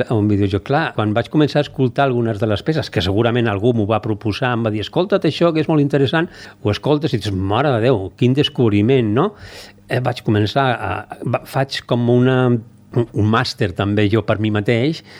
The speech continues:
en, en investigació respecte a les músiques que podia, eh, acoplar i arranjar per l'orquestra. I, i, o sigui, que jo he après molt també de cada un dels, dels estils que hem fet,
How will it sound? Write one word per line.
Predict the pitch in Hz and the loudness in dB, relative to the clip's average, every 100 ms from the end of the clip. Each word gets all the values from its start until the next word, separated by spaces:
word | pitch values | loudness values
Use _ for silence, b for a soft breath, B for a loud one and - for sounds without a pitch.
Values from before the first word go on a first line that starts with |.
| B B | B B
en, | - 107 104 104 - | -4 -2 0 -2 -2
en | 107 104 104 | -2 0 2
investigació | 107 107 - 110 107 - 135 143 151 | 2 0 2 2 2 2 4 4 4
respecte | 170 123 117 101 104 | 2 -2 -2 -2 0
a | |
les | 98 98 | 0 2
músiques | 104 127 131 - 131 151 165 - | 4 4 4 2 0 0 -2 -4
que | - 101 | -6 0
podia, | 107 110 120 135 - B B B | 2 4 4 2 -4 B B B
eh, | 104 101 98 98 - | -2 0 -2 -4 -6
acoplar | 101 123 - 90 95 117 123 98 87 80 - _ - | -4 -4 -4 -4 -2 0 -2 -4 -8 -12 -16 _ -16
i | - 95 | -6 -4
arranjar | 87 90 95 90 | -2 -4 -2 -2
per | 113 | -2
l'orquestra. | 113 95 - 92 - 90 - B B B B B | -2 -2 -4 -4 -2 -4 -4 B B B B B
I, | 285 113 95 | -2 2 2
i, | 104 104 113 | 0 -4 -4
o | |
sigui, | - 92 87 95 | -2 -2 -4 -4
que | - | -4
jo | 92 | 0
he | 101 | 0
après | 110 117 107 | 0 -2 0
molt | 113 120 127 104 | 2 2 2 0
també | 95 95 87 - - | -4 -4 -6 -12 -12
de | 113 98 87 | -4 -2 -2
cada | - 120 120 | 0 2 4
un | 120 117 | 4 2
dels, | 113 107 95 - - B B B | 2 -2 -6 -12 -16 B B B
dels | 117 113 | -4 -2
estils | 110 - 120 110 101 - | -6 0 2 2 -2 -8
que | - 98 | -6 -6
hem | 95 92 92 85 87 | -6 -8 -10 -12 -12
fet, | - 113 143 - | -6 -6 -6 -16